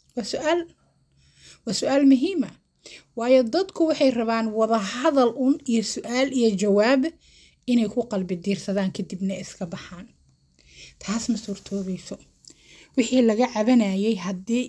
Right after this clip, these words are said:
ay yihiin muhiim, loo baahnaa isbeddel kheyr qabo ama isbeddel kheyr leh, xalka sidee lagu helaa?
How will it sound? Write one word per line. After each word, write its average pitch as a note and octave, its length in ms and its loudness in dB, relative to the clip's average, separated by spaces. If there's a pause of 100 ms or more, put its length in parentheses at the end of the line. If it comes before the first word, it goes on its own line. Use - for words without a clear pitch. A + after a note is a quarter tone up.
ay A3+ 180 -4
yihiin A3 460 4
muhiim, G#3 480 0 (760)
loo A3+ 200 2
baahnaa A3 460 0
isbeddel A3+ 480 -2
kheyr A#3 260 -2
qabo G#3 320 -4 (300)
ama G3 160 -4
isbeddel G3+ 480 -6
kheyr G#3+ 260 0
leh, G#3+ 220 0 (880)
xalka - 320 -4
sidee G3 320 -2
lagu F#3+ 180 -4
helaa? F#3+ 320 -10